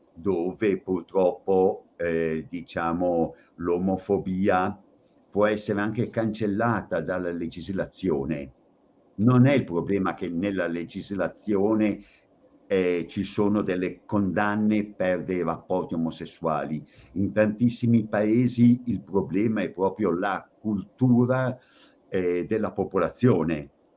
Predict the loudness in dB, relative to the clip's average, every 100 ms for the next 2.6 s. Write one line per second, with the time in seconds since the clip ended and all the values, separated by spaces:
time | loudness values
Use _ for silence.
0 | -20 -10 -4 -2 -2 0 2 2 2 2
1 | 2 0 -2 0 0 2 2 2 -2 -2
2 | -2 -4 -6 -6 -6